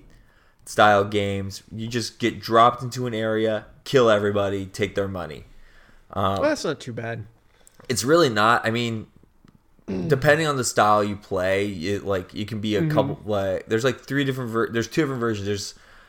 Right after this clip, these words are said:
Speaker 1: I've been playing it kinda just solo 'cause every, which is funny because everyone who's been telling me to play it, then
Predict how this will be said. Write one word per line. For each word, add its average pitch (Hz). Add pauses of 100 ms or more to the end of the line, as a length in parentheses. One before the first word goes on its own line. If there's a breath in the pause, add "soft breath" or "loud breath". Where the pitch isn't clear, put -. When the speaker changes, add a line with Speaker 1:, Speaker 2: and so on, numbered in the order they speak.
(320 soft breath)
Speaker 1:
I've 127
been 139
playing 139
it 107
kinda 117
just 110
solo 117
'cause 104
every, 110 (380 soft breath)
which 113
is 110
funny 135
because 110
everyone 120
who's 113
been 110
telling 113
me 107 (140)
to 143
play 98
it, 95 (400 loud breath)
then 117